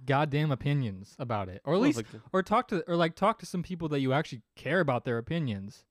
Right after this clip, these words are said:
Speaker 2: Yeah, and
Speaker 1: That,
Speaker 2: don't
Speaker 1: like, you don't care about the opinions of people on TikTok. They just agree with you.
Speaker 2: Yeah, and
Speaker 1: Or they really disagree with you and you love that.
Speaker 2: And when there's real people in your life who disagree with you, don't cut their head off.
Speaker 1: Yeah, don't bite, don't bite their fucking heads
Speaker 2: How
Speaker 1: off,
Speaker 2: about
Speaker 1: like
Speaker 2: actually do some real activism? How about be active in your community?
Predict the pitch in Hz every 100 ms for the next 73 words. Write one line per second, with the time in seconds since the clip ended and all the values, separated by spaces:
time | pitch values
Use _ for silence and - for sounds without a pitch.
0 | _ _ _ - 170 156 185 185 170 170
1 | 220 196 165 156 135 135 127 - 123 131
2 | 120 113 131 117 120 107 - 107 - 147
3 | 170 - _ _ _ - 147 165 170 151
4 | 127 160 202 147 120 104 98 - 143 127
5 | 98 - 160 170 185 165 147 185 170 156
6 | 156 135 131 127 131 127 120 107 107 120
7 | 107 95 - - 165 175 175 165 139 143
8 | 175 185 185 190 185 165 147 147 147 123
9 | 131 156 156 160 160 180 127 175 185 -
10 | 185 139 113 - 123 95 80 _ _ _
11 | _ _ 185 120 131 165 180 175 180 160
12 | 160 160 147 135 131 123 123 196 214 170
13 | 180 180 165 156 165 156 131 143 147 120
14 | 113 113 110 104 104 147 202 220 208 196
15 | - 151 147 131 - 131 127 101 -